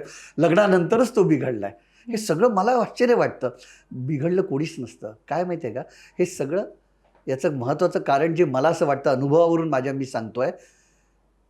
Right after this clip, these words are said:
की हे सगळं अपेक्षेमुळे होत आहे, कारण आपण अपेक्षा खूप वाढवतो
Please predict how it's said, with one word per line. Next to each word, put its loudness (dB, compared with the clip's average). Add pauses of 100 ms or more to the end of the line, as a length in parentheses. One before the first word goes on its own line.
(180)
की 2
हे 6
सगळं 2
अपेक्षेमुळे 0
होत -4
आहे, -2
कारण -2
आपण 0
अपेक्षा -2 (100)
खूप -8
वाढवतो -14